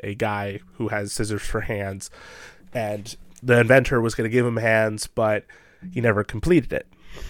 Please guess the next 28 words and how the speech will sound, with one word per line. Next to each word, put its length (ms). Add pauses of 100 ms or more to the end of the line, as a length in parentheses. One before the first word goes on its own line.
(580)
And 380
this 180
is 120
a 60
movie 280
that 140
I 60
think 200
resonates 420
with 120
a 40
lot 160
of 140
teenagers 600
especially, 640 (580)
which 160
I 80
think 180
makes 200
a 60
lot 180
of 60
sense, 320
especially 380
when 100
you 140
watch 300
it. 180